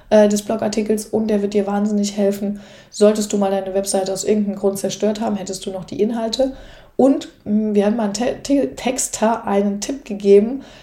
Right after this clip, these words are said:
äh, sich die Texte einmal auszudrucken und auf Papier zu lesen, weil man sie dann noch mal anders sieht und versteht als auf dem Bildschirm.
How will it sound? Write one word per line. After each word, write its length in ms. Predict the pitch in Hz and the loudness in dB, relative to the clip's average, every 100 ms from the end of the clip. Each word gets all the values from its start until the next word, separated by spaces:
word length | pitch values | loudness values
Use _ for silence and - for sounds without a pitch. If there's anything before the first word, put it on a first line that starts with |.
| - | -2
äh, 200 | 208 202 | 4 6
sich 140 | 202 208 | 4 0
die 100 | 214 | -2
Texte 400 | 220 226 - 208 | -4 -4 -2 0
einmal 280 | 202 214 202 | 2 2 2
auszudrucken 600 | 202 - - 208 208 208 | 2 0 -2 -2 0 -2
und 60 | |
auf 140 | - - | -6 -8
Papier 360 | 208 - 254 | -10 -4 -4
zu 120 | 254 220 | 0 2
lesen, 280 | 220 214 | 2 2
weil 120 | 190 196 | -2 -4
man 120 | 196 | -4
sie 140 | 190 | -4
dann 160 | 208 208 | -2 -2
noch 140 | 208 | -2
mal 160 | 196 185 | -6 -6
anders 460 | - 202 196 190 - | -4 0 0 0 -6
sieht 240 | 202 202 | -4 -4
und 160 | 202 190 | -6 -8
versteht 440 | 196 - 196 202 | -8 -4 -4 -4
als 140 | 185 - | -6 -10
auf 120 | - | -10
dem 100 | 180 | -6
Bildschirm. 520 | 185 214 - 196 254 | -2 -2 0 0 0